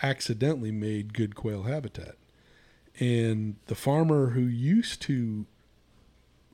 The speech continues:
farm there, 'cause he's now retired, another farmer's doing it,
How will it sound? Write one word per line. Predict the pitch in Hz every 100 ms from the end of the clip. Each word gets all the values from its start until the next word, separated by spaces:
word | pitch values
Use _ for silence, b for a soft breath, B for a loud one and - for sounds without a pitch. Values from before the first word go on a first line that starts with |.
| -
farm | - 117 104 101
there, | 95
'cause | 107 98
he's | - 123
now | 117 107
retired, | 101 120 107
another | 104 110
farmer's | - 101 95
doing | 95 160
it, | 113